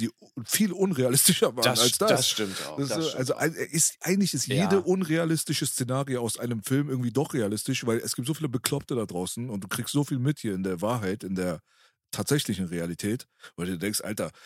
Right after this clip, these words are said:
Speaker 1: hätte das einer in einen Film reingepackt, das wäre der dümmste Film der Welt, das wäre der schlechteste Film, der würde zerrissen werden." Aber die Wahrheit ist, die Realität ist noch dümmer als das.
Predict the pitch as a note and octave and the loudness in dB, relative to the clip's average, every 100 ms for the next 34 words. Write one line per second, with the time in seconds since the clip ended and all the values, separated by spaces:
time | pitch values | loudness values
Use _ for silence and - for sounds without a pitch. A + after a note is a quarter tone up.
0 | - - G#2+ B2+ - D3 E3 A#2+ A#2 A2 | -6 -2 2 2 2 2 2 2 -2 0
1 | D#3 G3+ C3+ G2+ G2+ B2+ D3 A2 G#2+ F#2+ | 2 2 2 0 0 0 0 -2 0 -2
2 | F2 C#3 C#3+ - - A#2 G2 A2 B2+ - | 0 0 2 0 2 2 2 2 0 -4
3 | G2 - D#3 - - A#2 C3+ F#2 F#2+ G2+ | -4 0 0 0 -4 -2 -2 0 -4 -2
4 | A2+ D3 G2+ G1+ - _ _ F2 F#2 G2 | 0 0 -2 -8 -12 _ _ -8 -6 0
5 | A#2 C3 D3+ - - _ G#2+ G2 F#2+ F#2+ | 0 0 -2 -4 -8 _ -4 -2 -2 -2
6 | - B2 C#3 B2+ A2 - E3+ A2 - - | -2 -4 -4 -6 -4 0 0 -2 -8 -10
7 | - | -12